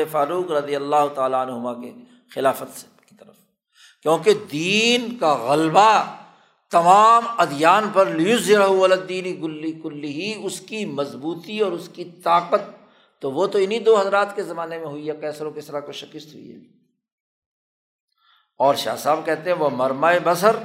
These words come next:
در فاستوی علی سوقہ، اور یہ جو فاستوی علی سوقہ، اگر اس پر ہم گہری نظر ڈالیں تو معلوم ہوتا ہے کہ یہ چھوٹی چھوٹی جو حکومتیں تھیں،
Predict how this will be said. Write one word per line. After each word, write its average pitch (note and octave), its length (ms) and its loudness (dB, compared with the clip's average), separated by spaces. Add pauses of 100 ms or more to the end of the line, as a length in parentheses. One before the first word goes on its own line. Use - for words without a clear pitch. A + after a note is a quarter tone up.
(420)
در E3 300 4 (140)
فاستوی F#3+ 640 4
علی A3 260 4
سوقہ، A3+ 480 -2 (640)
اور F#3+ 420 6
یہ G3 200 2
جو G#3 100 2
فاستوی A3+ 500 4
علی A3+ 300 4
سوقہ، A3 440 -2
اگر G#3+ 180 0
اس G#3+ 240 -8
پر A3+ 120 2
ہم G3 240 4
گہری F#3+ 220 4
نظر E3 280 -2
ڈالیں C#3+ 580 -4 (720)
تو A2 120 -4
معلوم C3+ 480 -2
ہوتا D3+ 420 -2
ہے C#3 140 -4
کہ C#3+ 140 -10
یہ D#3+ 360 -8
چھوٹی F#3+ 360 -4
چھوٹی G#3 260 -4
جو G3 160 -4
حکومتیں D3 540 -8
تھیں، D#3+ 760 -12